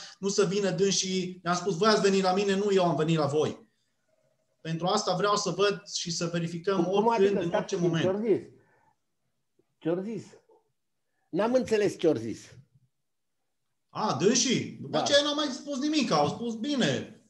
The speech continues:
Speaker 1: în regulă.”
Speaker 2: Eu, uh, sper să înțeleagă, pentru că dacă nu, dumneavoastră veți fi crucificat.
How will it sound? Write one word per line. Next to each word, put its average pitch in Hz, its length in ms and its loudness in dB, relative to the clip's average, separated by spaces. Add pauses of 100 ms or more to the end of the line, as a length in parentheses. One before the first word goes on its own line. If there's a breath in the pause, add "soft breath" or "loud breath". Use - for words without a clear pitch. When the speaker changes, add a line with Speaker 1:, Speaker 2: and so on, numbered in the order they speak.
(280)
Speaker 1:
în 165 100 -10
regulă.” 156 520 -4 (2500 soft breath)
Speaker 2:
Eu, 202 320 4
uh, 339 400 8
sper 165 320 2
să 196 140 -2
înțeleagă, 233 760 4
pentru 151 380 0
că 151 420 2 (800 soft breath)
dacă 165 480 0
nu, 214 800 4 (880)
dumneavoastră 175 580 -2
veți 165 280 -4
fi 233 240 -6
crucificat. - 840 -10